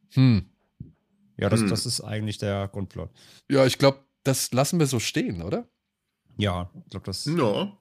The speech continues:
Speaker 2: damit geht's ja los, ja.
Speaker 1: Ja. Und ich kann auch so viel sagen, es geht eigentlich darum, dass Genessier oder halt Rasanow,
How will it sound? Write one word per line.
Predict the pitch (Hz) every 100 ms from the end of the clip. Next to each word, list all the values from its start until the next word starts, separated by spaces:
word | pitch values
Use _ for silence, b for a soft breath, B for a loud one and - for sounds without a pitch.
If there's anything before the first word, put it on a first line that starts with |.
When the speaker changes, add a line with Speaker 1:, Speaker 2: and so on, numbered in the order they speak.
| _ _ _ _ _ -
Speaker 2:
damit | 117 123
geht's | 123 120
ja |
los, | 98 87 82
ja. | - - _ _ b b b
Speaker 1:
Ja. | 107 98 - _ _ - _ _ B B B B B _ _ _
Und | 120 120 123 123 117 -
ich | 107
kann | 120 151
auch | 135
so | 143
viel | 139
sagen, | 117 113 127 123 - _ _
es | - -
geht | 120 139
eigentlich | 123 123
darum, | 117 113 117 120
dass | 110 110 - -
Genessier | 110 104 117 123 - 117 135 120
oder | 110 107
halt | 104 101 92
Rasanow, | 113 120 120 127